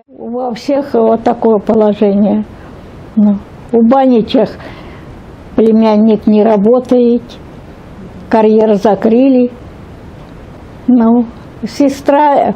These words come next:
восемьдесят лет, одна живёт. Ну, с огорода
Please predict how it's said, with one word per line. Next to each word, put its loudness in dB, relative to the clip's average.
восемьдесят 2
лет, 0
одна 2
живёт. 0
Ну, 4
с -4
огорода 2